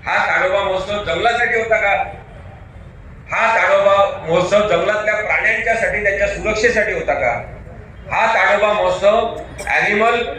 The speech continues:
आणि, अ, मॅन कॉन्फ्लिक्ट, ह्युमन कॉन्फ्लिक्ट जो आहे, प्राणी आणि मान-, मानवांचा जो संघर्ष इथे सुरू आहे, त्याच्याबद्दलचा उत्तर काही शोधण्याचा होता का? हा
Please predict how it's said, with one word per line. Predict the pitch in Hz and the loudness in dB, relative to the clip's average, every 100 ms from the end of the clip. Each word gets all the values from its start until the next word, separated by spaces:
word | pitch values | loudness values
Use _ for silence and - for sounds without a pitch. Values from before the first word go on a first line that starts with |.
| - - | -10 -4
आणि, | - - - 139 - - - | 0 4 4 2 0 -4 0
अ, | 151 | 0
मॅन | 151 214 240 | 2 2 2
कॉन्फ्लिक्ट, | 196 185 190 165 - - - - - | 2 0 -2 -4 -6 -8 -12 -14 -12
ह्युमन | 151 202 220 | -4 0 2
कॉन्फ्लिक्ट | 190 156 170 175 175 | 2 0 -2 -4 2
जो | |
आहे, | 160 160 180 - | 4 4 0 -2
प्राणी | 151 160 196 | -2 -2 0
आणि | 180 165 | 0 -2
मान-, | 175 139 143 139 139 | -4 -4 -4 -8 -6
मानवांचा | 143 170 170 180 | 0 0 0 -2
जो | - | -4
संघर्ष | - 156 190 208 | -2 0 2 2
इथे | 190 - | 0 -2
सुरू | - 147 | -4 0
आहे, | 165 165 | 2 2
त्याच्याबद्दलचा | - 170 170 170 170 175 175 170 135 - - | 0 4 4 4 4 2 2 -4 -12 -14 -14
उत्तर | 139 180 185 | -2 2 2
काही | - - | 2 -2
शोधण्याचा | 160 151 151 131 | -6 -6 -2 -2
होता | - | 0
का? | - 90 - - - - - - - - - - - - - - - - - - | -4 -4 -10 -14 -16 -16 -18 -18 -20 -20 -20 -20 -20 -18 -18 -18 -18 -18 -20 -18
हा | - | -6